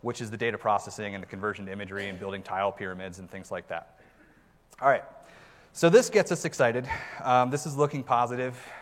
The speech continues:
Um, we start looking at other systems. So we look at the C M R, the Common Metadata Repository that Kevin mentioned. And that one, we did a bunch of prototyping. We took a look at, okay, what would performance look like?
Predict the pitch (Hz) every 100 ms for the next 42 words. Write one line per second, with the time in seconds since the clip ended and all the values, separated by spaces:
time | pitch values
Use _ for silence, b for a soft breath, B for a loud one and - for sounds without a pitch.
0 | B 117 113 113 113 B B B 135 160
1 | 160 151 143 131 123 113 117 - 82 80
2 | - B B B B - 143 170 196 170
3 | 165 139 135 - 151 135 113 92 98 104
4 | - 123 117 110 110 107 101 107 101 98
5 | 101 95 95 104 101 98 90 - 80 -
6 | b b b _ _ _ _ - 143 160
7 | 185 180 165 143 131 135 131 - 214 208
8 | 185 175 165 156 143 131 143 143 143 139
9 | 143 127 117 127 131 117 - 127 120 147
10 | 156 143